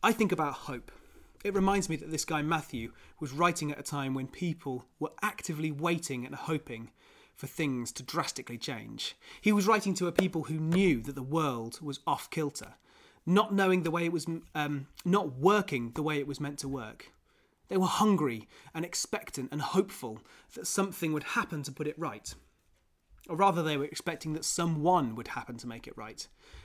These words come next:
They were waiting for a person to show up who would initiate a new, best way of doing things, a person who would set the world right.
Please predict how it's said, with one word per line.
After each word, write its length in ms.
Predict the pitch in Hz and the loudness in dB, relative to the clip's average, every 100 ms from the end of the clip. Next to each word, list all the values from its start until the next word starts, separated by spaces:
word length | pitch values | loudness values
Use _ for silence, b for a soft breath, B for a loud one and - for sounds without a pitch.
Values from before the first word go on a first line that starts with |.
| B | B
They 80 | 170 | 4
were 140 | 180 | 8
waiting 280 | 202 190 175 | 8 6 2
for 140 | 151 | 0
a 60 | 160 | -4
person 420 | - 202 190 139 | 0 2 2 -2
to 80 | 147 | -4
show 300 | - 175 170 | -4 0 -2
up 180 | 120 - _ | -4 -10 _
who 120 | 190 | 6
would 120 | 190 170 | 6 8
initiate 520 | 185 185 180 143 147 | 4 2 2 0 0
a 60 | |
new, 380 | 151 170 190 175 | 0 4 6 6
best 420 | 139 - 175 - | 4 0 0 -2
way 240 | 165 170 156 | -2 0 0
of 120 | 139 | 0
doing 260 | 156 143 113 | 0 0 -2
things, 400 | 107 104 113 - B B B B | -10 -12 -14 -16 B B B B
a 80 | 170 | -6
person 340 | - 202 180 | 2 2 4
who 100 | 170 | 4
would 120 | 170 156 | 2 0
set 220 | 190 - | -4 -4
the 60 | |
world 300 | 147 160 147 | -4 -2 0
right. 460 | 143 113 107 - - | -2 -4 -6 -8 -8